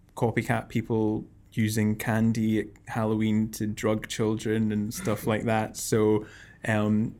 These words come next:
there's very little footage being released of that. I think if you watch the original trailer, you can see them handing out the candy crows in one scene, and there's a scene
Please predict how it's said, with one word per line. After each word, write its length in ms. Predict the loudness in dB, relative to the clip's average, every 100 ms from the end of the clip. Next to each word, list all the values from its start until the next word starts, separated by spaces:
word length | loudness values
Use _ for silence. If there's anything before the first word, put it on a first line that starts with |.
| -2
there's 180 | 0 4
very 320 | 6 8 8
little 220 | 6 2
footage 800 | 0 -2 0 0 0 -6 -12 -14 -18 -20 -20 -16 -6
being 320 | 2 4 4
released 440 | 2 2 2 2 0
of 120 | 2
that. 200 | 2 2
I 40 |
think 200 | 0 0
if 60 | 0
you 80 | 2
watch 240 | 0 0
the 80 | 0
original 340 | 0 0 -2
trailer, 520 | -2 0 2 4 4 0 -6 -20 -8
you 120 | -4 0
can 160 | 0
see 280 | 0 2 2
them 220 | 4 2
handing 420 | 2 0 2 2
out 160 | 0 0
the 80 | -4
candy 420 | -2 0 2 0
crows 460 | 2 4 4 4 2
in 120 | 2
one 220 | 4 2
scene, 580 | 0 0 4 4 4 0 -6 -20 -10 0
and 180 | 2
there's 160 | 4 2
a 60 | 0
scene 580 | 4 6 6 6 2